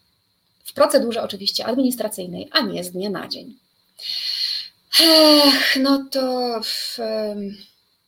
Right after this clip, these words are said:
no to, to tyle, jeżeli chodzi o wykonywanie zadań publicznych, swoich obowiązków prawnych przez szkołę.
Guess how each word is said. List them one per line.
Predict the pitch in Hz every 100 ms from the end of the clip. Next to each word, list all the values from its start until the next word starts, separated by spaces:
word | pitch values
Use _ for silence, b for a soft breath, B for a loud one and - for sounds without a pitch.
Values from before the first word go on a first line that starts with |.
| _ 233
no | 214
to, | 214 208 190 - - - - _ _ 277 - B B B B -
to | 254
tyle, | 262 220 180 180
jeżeli | 180 190 180 185
chodzi | 196 185 -
o | 190
wykonywanie | 185 202 196 196 196
zadań | 185 190
publicznych, | 185 180 294 302 254 247 240
swoich | - 180 180
obowiązków | 180 180 226 247 - -
prawnych | 208 190 180
przez | - - -
szkołę. | - - -